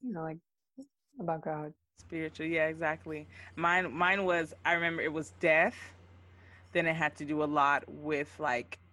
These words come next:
Speaker 2: that process of, like, being in the cocoon before,
Speaker 1: Yeah.
Speaker 2: before I became a butterfly. Like, that's where I think is, like, just that cocoon.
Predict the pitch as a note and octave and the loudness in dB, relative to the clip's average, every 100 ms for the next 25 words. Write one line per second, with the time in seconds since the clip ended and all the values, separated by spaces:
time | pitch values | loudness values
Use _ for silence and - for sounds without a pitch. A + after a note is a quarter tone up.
0 | _ _ - A2+ _ - C#3+ - C3+ C#3 | _ _ -2 -2 _ 0 0 0 -6 -4
1 | C3+ C3 C#3 B2 - C#3+ C#3 C3+ C3 - | -4 -4 -4 -8 -8 -8 -6 -8 -10 -12
2 | C3+ - C#3+ C3 C3 - D#3 D#3 D3+ C#3+ | -16 -12 -10 -8 -10 -8 -4 2 2 2
3 | D3+ - G3 F3+ D#3+ D3+ C#3+ B2+ B2 B2 | -2 0 2 4 2 -6 -6 -6 -4 -4
4 | - A#2+ C3 C3+ C#3+ C3 - B2+ B2+ C3 | -2 -4 -2 -4 -4 -6 -8 -12 -12 -10
5 | B2 _ _ _ - D3+ - - _ _ | -12 _ _ _ -8 -4 -2 -2 _ _
6 | C#3+ C3+ B2+ B2+ | -10 -8 -8 -12